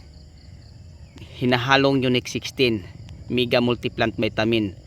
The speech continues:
Dupus at saka Wukosim granule. So kung walang Yara Grower, ano po ang ating ipagpalit? Pwede ang eighteen forty-six po mga ka-farmers. So bakit tayo naghalo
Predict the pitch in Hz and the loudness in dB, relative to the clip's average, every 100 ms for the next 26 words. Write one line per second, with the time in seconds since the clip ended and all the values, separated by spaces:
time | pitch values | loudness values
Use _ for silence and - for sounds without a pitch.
0 | - - - 113 135 - 127 110 - 113 | -20 -20 -6 2 2 2 0 0 -4 -4
1 | 120 - 107 107 101 110 104 101 98 95 | -4 -2 -2 -4 -4 -6 -6 -4 -4 -4
2 | 98 90 80 - 101 123 135 147 160 160 | -4 -6 -10 -12 -2 2 4 8 8 8
3 | 156 156 143 143 143 139 139 135 107 120 | 6 6 6 4 2 2 4 4 2 -4
4 | 117 - 113 117 110 - 113 107 110 107 | -4 -4 -2 -2 -4 -4 -6 -6 -6 -4
5 | 110 127 - - - - - 131 127 135 | 0 0 -2 -10 -16 -16 -4 -2 2 2
6 | 117 120 117 113 117 113 117 - - - | 0 -2 -4 -4 -4 -6 -6 -6 -8 -8
7 | 110 110 107 98 98 95 92 85 87 - | -8 -4 -6 -6 -10 -10 -8 -10 -12 -14
8 | - - - - - - - - - - | -16 -18 -18 -18 -18 -18 -18 -18 -18 -16
9 | - - - - 110 120 135 160 - 135 | -18 -18 -14 -10 -2 -2 0 -2 2 4
10 | 151 147 135 131 117 - - - 123 135 | 4 4 2 0 -4 -10 -12 0 4 4
11 | 139 123 | 4 2